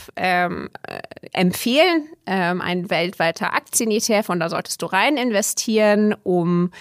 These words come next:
später deine Altersvorsorge zu bestreiten, kritisieren, ähm, mit bestimmten Zweifeln. Und eins davon, gerade in dieser Vorlesung, was hochkam und was einer auch immer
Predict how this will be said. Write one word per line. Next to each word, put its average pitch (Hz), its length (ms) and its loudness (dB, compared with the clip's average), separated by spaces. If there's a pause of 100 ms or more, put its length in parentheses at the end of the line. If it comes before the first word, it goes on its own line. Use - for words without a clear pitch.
(120)
später 165 320 -4
deine 160 240 -2
Altersvorsorge 208 840 0
zu - 120 -10
bestreiten, 165 640 -2 (960)
kritisieren, 254 840 2 (180)
ähm, 214 400 4
mit 220 380 2
bestimmten 214 420 0
Zweifeln. 175 640 0 (640)
Und 214 200 2
eins 247 300 2
davon, 269 640 4 (320)
gerade 220 340 4
in 208 100 2
dieser 190 220 2
Vorlesung, 262 800 2
was 196 260 0
hochkam 254 600 2
und 202 100 2
was - 160 0 (100)
einer 285 460 0 (320)
auch - 160 -2
immer 226 240 2